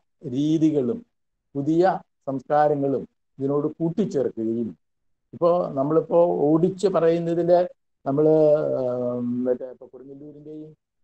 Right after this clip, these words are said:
ഇത് മാത്രമേ പറഞ്ഞിട്ടുള്ളൂ, ചെല്ലൂരിന്റെയും മാത്രമേ പറഞ്ഞിട്ടുള്ളൂ എങ്കിൽ പോലും ഓരോ, ആ, ചാക്യാർ കുടുംബവും അവരവരുടേതായ സംസ്കാരവും അവരവരുടേതായ പ്രത്യേകതകളും ഇതിനോട് കൂട്ടിച്ചേർത്തിട്ടുണ്ട്. ഇങ്ങനെ നൂറ്റാണ്ടുകൾ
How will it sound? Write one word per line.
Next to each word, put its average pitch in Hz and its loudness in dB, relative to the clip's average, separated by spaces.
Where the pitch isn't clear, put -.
ഇത് 151 -16
മാത്രമേ 151 -10
പറഞ്ഞിട്ടുള്ളൂ, 147 -6
ചെല്ലൂരിന്റെയും 156 -10
മാത്രമേ 156 -6
പറഞ്ഞിട്ടുള്ളൂ 151 -10
എങ്കിൽ 160 -16
പോലും 165 -8
ഓരോ, 170 -8
ആ, 143 0
ചാക്യാർ 151 8
കുടുംബവും 165 2
അവരവരുടേതായ 165 4
സംസ്കാരവും 156 2
അവരവരുടേതായ 160 4
പ്രത്യേകതകളും 156 0
ഇതിനോട് 139 -16
കൂട്ടിച്ചേർത്തിട്ടുണ്ട്. - -20
ഇങ്ങനെ 143 -20
നൂറ്റാണ്ടുകൾ 156 -6